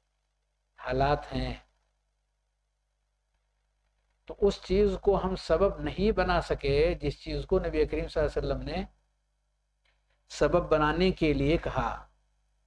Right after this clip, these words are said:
तो सूरत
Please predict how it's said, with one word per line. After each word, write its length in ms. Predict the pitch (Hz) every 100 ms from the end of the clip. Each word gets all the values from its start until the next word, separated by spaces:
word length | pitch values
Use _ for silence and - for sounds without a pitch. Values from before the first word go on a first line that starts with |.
| _ _ _ _ _ _ _ _ _ _ _ _ _ _ _ _ _ _ _ _ _ _ _ _ _ _ _ _ _ _ _ _ _ _ _ _ _
तो 80 | 143
सूरत 340 | - 160 165